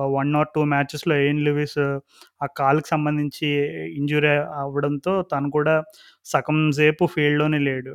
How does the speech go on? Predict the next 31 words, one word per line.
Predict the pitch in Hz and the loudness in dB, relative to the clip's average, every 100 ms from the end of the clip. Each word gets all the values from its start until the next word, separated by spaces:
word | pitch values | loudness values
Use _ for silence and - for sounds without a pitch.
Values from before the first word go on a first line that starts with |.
| 143 | -8
And | 143 | -4
అలాగే | 139 151 170 175 | -2 0 2 0
నా-, | 165 147 139 135 | 0 -2 -2 -4
ఇంకొక | 139 139 160 165 | -4 -4 -2 0
మ్యాచ్‌లో | 165 156 - 165 151 | 2 2 0 2 2
డ్వేన్ | 139 143 143 | 2 0 0
బ్రావోకి | 147 151 156 147 | 2 2 2 0
ఏదో | 143 151 | -2 -2
చిన్న | - 143 143 | -4 -4 -4
నిగిల్, | 139 135 143 143 143 - _ _ _ - | -4 -6 -8 -6 -8 -12 _ _ _ -8
ఆ, | 143 | -6
ప్రాబ్లం. | 151 131 139 135 | -2 -2 -2 -2
So | 180 | -2
అట్లా | 151 - 247 240 | -4 0 -2 -2
అంటే | 170 214 233 | -4 -2 -2
ఇట్లాంటి | 196 156 - 190 208 196 208 | -6 -6 2 4 4 4 2
ప్లేయర్స్ | 202 175 160 175 175 - | 2 6 8 8 4 2
తోటి | 202 208 | 2 0
ఖచ్చితంగా | - 147 - 170 180 185 | -4 -4 -4 -2 0 2
యూఏఈ | 175 147 151 170 | 0 0 0 0
కండిషన్స్‌లో | 165 156 156 147 151 160 | 0 0 -2 -4 -8 -4
అంటే | 147 147 226 - _ - - - | -4 -4 -8 -8 _ -20 -20 -8
సాహసమే | - 143 151 160 170 143 | 0 2 2 0 -2 -2
ముందుగానే | 139 139 143 156 180 190 | -2 -2 0 4 4 4
నేను | 180 165 | 4 4
అనుకున్నాను. | 147 139 175 165 160 202 | 2 0 0 0 0 0
And | 190 180 - _ _ _ - | 0 -2 -4 _ _ _ -6
ఇంకొకటి | 147 208 220 208 | 2 6 8 8
ఏంటంటే | 202 202 220 | 6 4 4
వాళ్ళు | 196 175 160 151 | 6 6 6 4
ఈ | 139 | 4